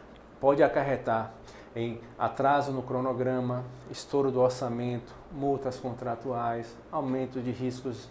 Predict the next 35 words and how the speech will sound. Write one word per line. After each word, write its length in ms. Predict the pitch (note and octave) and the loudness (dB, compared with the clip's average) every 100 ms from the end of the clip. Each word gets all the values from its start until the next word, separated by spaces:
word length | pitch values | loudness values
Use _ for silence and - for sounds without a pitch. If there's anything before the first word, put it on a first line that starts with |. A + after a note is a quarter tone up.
| - - - | -18 -18 -10
de 120 | A#2+ | -4
acidente, 680 | A#2+ A#2 B2+ A2 A#2 A#2 A#2 | -4 -4 -6 -4 -4 -4 -8
comunicação 800 | - D3+ D3 C#3 C#3 A#2+ - C3+ | -4 -2 0 0 0 0 -4 -4
ruim 420 | C3 B2 A#2+ A#2+ - - - | -2 -2 -2 -4 -10 -18 -2
para 180 | B2+ B2 | 2 4
a 60 | A#2 | 6
obra, 360 | B2 A#2+ A#2+ - - - | 4 4 -2 -8 -12 -4
má 240 | C#3 D#3+ | 6 8
reputação 920 | D#3+ C#3+ D3 D3 B2 - C3+ C3 C3 | 6 4 0 0 -2 -2 0 0 0
da 120 | C3 | -2
empresa, 340 | B2+ B2+ B2+ B2+ | 0 0 0 2
aquela 180 | C3+ | 0
empresa 280 | B2+ B2+ B2+ | 0 0 0
serviça, 640 | B2 C#3 A#2 B2+ B2 C3 B2 - - | 0 -2 0 0 -2 -4 -8 -12 -8
uma 140 | C3 C3 | -4 -2
empresa 340 | C3 C3 C3+ | 0 0 0
que 140 | - | -2
não 160 | B2+ C3 | -2 -2
trabalha 360 | C3 B2+ C3 B2 | -2 0 0 0
correto, 480 | A#2+ A2 A#2 A#2 - - - | -2 0 0 -2 -8 -16 -12
que 60 | A#2+ | -12
sempre 420 | - C#3 C3+ C3+ | -4 -4 0 0
a-, 160 | B2 - | 0 -2
atrasa, 720 | A2 - A#2 B2 A#2+ A#2+ A#2 - - - | -2 -2 0 0 0 -4 -10 -14 -18 -6
que 80 | C#3 | -4
estoura 400 | - - D3+ D3 | -2 2 4 4
seus 240 | D3 B2 | 0 0
orçamentos, 760 | B2+ B2+ B2+ A2+ A#2+ A#2+ A#2 - - - - - | 0 0 -4 -2 -4 -6 -10 -14 -18 -20 -12 -12
que 80 | |
tem 140 | B2 C#3+ | -2 0
uma 100 | C#3+ | 0
equipe 320 | C#3+ C#3+ C#3 | -2 -4 -2
desmotivada, 920 | C3+ A#2 B2+ B2+ B2+ A2+ B2 A#2+ A#2+ | -2 -2 -2 -4 -4 -2 0 0 -2
uma 60 | B2+ | -4
equipe, 320 | B2+ B2+ | -4 -4